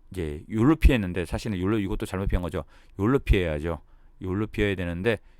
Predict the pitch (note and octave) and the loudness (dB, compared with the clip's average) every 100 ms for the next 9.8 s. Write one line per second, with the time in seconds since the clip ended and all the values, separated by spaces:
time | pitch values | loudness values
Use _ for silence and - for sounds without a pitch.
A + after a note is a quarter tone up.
0 | - - - G#2 F2+ G2 A2+ - B2 C3 | -20 -20 -10 -8 -4 -2 -2 4 4 4
1 | A2 G2 G2 F#2 G2 F#2+ F2+ G2+ G#2+ G2 | 0 0 0 -4 -8 -8 -6 -4 -4 -2
2 | F#2+ E2+ E2 G#2 - - - - - A2+ | -4 -4 -2 -2 -4 -12 -20 -20 -4 2
3 | C3 C#3 B2+ A2 G2+ F#2+ B2 D#3 - - | 2 2 -2 -2 -2 0 0 -2 -4 -20
4 | - - A2+ G#2 G#2 B2 A2 - B2 A#2 | -20 -10 -6 -4 -2 0 0 0 2 2
5 | G2 - D3+ C#3 G2+ D#2 D2 C#2 - - | -2 -4 -4 0 0 0 -4 -8 -12 -10
6 | A2 A2+ F#2+ - - - - F2+ E2+ D#2+ | -6 -6 -6 -12 -20 -20 -16 -8 -6 -4
7 | D2+ C#2+ D2 D2 F#2+ - - - - - | -6 -6 -8 -10 -14 -20 -20 -20 -20 -20
8 | - - - - - - - - - - | -20 -20 -20 -20 -20 -20 -20 -20 -16 -6
9 | A#2 - G#2 A#2 A#2+ G2 D2+ | -4 -2 -2 0 0 -2 -4